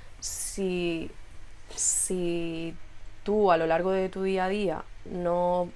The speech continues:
respetas Sila, cuando te sientas a meditar, es súper complicado ir hacia adentro, porque cualquier ser humano, cualquier ser humano es amor. Entonces,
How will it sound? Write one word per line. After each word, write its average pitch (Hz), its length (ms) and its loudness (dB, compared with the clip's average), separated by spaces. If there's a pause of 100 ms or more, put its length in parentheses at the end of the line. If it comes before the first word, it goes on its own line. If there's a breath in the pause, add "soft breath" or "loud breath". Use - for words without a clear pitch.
respetas 175 680 -2
Sila, 208 460 -2 (120)
cuando 180 220 2
te 175 100 2
sientas 180 340 -2
a 196 80 0
meditar, 196 500 0 (480 loud breath)
es 175 80 -2
súper 247 220 0
complicado 185 520 2
ir 175 80 4
hacia 175 200 -2
adentro, 160 340 -4
porque 165 460 0
cualquier 180 320 0
ser 233 160 0
humano, 185 440 -2 (360)
cualquier 175 280 -4
ser 175 160 -4
humano 160 280 -4 (560)
es 170 140 -4
amor. 165 260 -2 (260)
Entonces, 185 500 -2